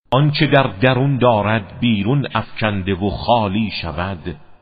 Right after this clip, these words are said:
تسلیم فرمان پروردگارش گردد و شایسته است که چنین باشد، انسان، تو با تلاش و رنج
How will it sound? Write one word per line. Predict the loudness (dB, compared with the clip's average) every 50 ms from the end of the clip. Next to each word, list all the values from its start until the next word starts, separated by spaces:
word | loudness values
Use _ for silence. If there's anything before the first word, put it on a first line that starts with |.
| _ _ _ _ _ _ _ _ _ _ _ _ _ _ -6
تسلیم | -6 -6 -4 -4 -2 -2 0 2 2 2 0
فرمان | -2 0 2 2 2 4 4 4 4 4 4 2 0 -2
پروردگارش | -2 0 -2 -2 0 0 0 0 0 0 -2 -4 -6 -4 -2 -2 -2 -2 -4 -6 -8 -8 -10 -8
گردد | -6 -6 -6 -6 -4 -4 -4 -4 -4 -6 -10 -12 -12 -14 -20 -20 -20 -20 _ _ _ _ _ _ _ _ -4 -2
و | -2 -2
شایسته | -2 0 4 4 4 4 4 2 0 -2 -2 -2 -2 -2
است | 0 0 0 -2 -6 -10 -14 -16 -8
که | -8 -8
چنین | -8 -6 -6 -4 -4 -2 -4 -4 -4
باشد، | -6 -6 -6 -6 -6 -4 -2 -2 -4 -4 -6 -12 -12 -14 -20 -20 -20 _ _ _ _ _ _ _ _ -12
انسان، | -8 -6 -6 -6 -8 -6 -6 -6 -6 -6 -8 -12 -14 -16 -20 _ -20 -20 _ _ _ _ _ _ _ _ -10
تو | -4 -2 0 0 0 -2 -4 -8 -20 -20 -20 -20 -18 -6
با | 0 2 4 4 4 2 0 -4
تلاش | -4 -2 -2 2 2 4 2 2 0 -2 -2 -2
و | -2
رنج | -2 -2 -2 -2 -2 -2 -4 -4 -6 -6